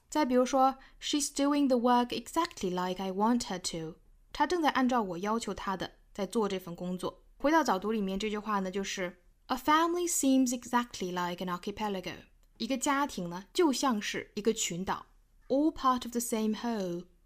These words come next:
所有的部分加起来呢是一个整体，but still separate and alone，但是呢是分开的，也是独立的，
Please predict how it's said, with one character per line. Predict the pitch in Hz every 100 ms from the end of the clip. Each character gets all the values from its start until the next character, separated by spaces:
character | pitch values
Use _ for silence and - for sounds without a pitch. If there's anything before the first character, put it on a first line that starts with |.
| _ _
所 | - 311
有 | 339
的 | 294
部 | 311
分 | 302 277
加 | 262 277
起 | 277
来 | 208 180
呢 | 185
是 | 190 214
一 |
个 | 202
整 | 196 175 180
体， | - - 139 -
but | 214
still | 214 - 226 226 240
separate | 240 - 180 - 175 -
and | - 190
alone， | 185 190 180 165 165
但 | 247
是 | 240
呢 | 220 208
是 | - 208 185 185
分 | 262 254
开 | - 269
的， | - -
也 | 175
是 | 170
独 | 196 180 190
立 | 240
的， | 202